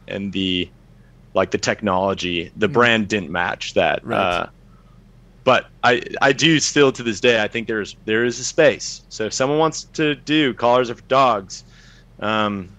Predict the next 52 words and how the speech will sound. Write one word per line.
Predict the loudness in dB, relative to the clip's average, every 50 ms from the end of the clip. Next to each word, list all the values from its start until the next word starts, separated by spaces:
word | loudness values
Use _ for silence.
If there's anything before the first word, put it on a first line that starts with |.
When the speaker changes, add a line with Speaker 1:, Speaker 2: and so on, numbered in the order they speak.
| -20 -20 -20 -20 _ -20 _ _ _ _ -12
Speaker 1:
I'm | -8 -4
Speaker 2:
It's | -2
Speaker 1:
not | -2 0 0
gonna | 0 -2
Speaker 2:
there. | -2
Speaker 1:
do | -2 -2 -2 0 0
it | -2 -4 -6
for | -10 -10
now. | -6 -4 -4 -4 -4 -4 -6 -8
So | -10 -10 -10 -6
it's | -2 -2 0
there. | 0 2 2 2 2 2
Here | 0 0 -4 -2
you, | -2 0 0
here | 0 2 2 2 4
you | 4 4
are. | 4 4 4 2 0 -4
Speaker 2:
<laughs> | -12 -20 -20 -20 -20 -20 -20 -10 -2
Yeah, | 2 2 2 2 0 0
Speaker 1:
There | 4 4 6 6
you | 4
Speaker 2:
outsource. | 2 2 4 4 4 2 2 0
Speaker 1:
go. | -4 -4 -2
Speaker 2:
Outsource. | -2 -2 -2 -4 -12 -10 -6 -2
Speaker 1:
Yeah, | 2 2 4 4 4 2 0 -4 -4 -2
outsource | 0 2 2 0 0 -2 -4 -2 -2 -4 -6 -6 -4
it. | -4
Speaker 2:
You're | -2 2
welcoming | 4 6 6 6 6 4 4 4
Speaker 1:
But, | 4 6
Speaker 2:
it | 6
into | 6 4
Speaker 1:
uh, |
Speaker 2:
the | 4 6
business. | 4 4 4 4 0 -2 -2 -2 -2
You're | -4 -4 -4
just | -4 -4 -4
not | -4 -4 -4 -6
physically | -2 -2 -2 -2 -2 -6 -8 -6
doing | -6 -6 -8 -8 -10
it. | -14 -18 -20 -20 _ -12
I, | -8 -4 -4
I, | -4 -4 -6 -6 -8 -8 -8 -10 -12 -12
I've | -8 -8 -8 -6
Speaker 1:
Exactly. | -4 -2 -2 -2
Speaker 2:
been | -2 0
there | 0 -2 -2
before. | -4 -8 -14 -16 -18 -18 -18 -20 -20 -20 -16 -10 -8
Don't | -6 -4 -4
worry, | -4 -6 -6
man. | -6 -2 0
Speaker 1:
Yeah. | 0 0 0